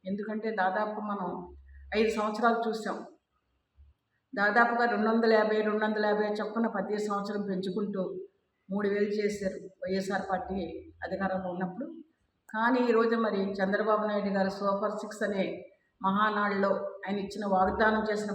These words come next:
ప్రకారం ఆరాటిల్లో డిఎస్సి మొన్న ఆయన ఇవ్వటం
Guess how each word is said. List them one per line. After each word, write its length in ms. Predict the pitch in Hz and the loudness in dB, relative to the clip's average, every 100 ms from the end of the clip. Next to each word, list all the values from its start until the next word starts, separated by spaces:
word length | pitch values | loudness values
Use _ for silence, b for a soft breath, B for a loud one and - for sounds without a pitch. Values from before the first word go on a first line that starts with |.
| 190 | -4
ప్రకారం 400 | 180 202 214 196 180 | -2 -2 0 0 4
ఆరాటిల్లో 640 | 196 208 214 214 202 208 254 - - _ _ _ 190 | 4 4 2 0 0 0 0 -4 -12 _ _ _ -4
డిఎస్సి 420 | 220 226 226 233 226 | 0 0 0 0 0
మొన్న 160 | 208 190 180 190 | 0 2 0 -2
ఆయన 160 | 190 185 185 - - - | 0 0 -2 -8 -16 -8
ఇవ్వటం 260 | 185 190 | -6 -2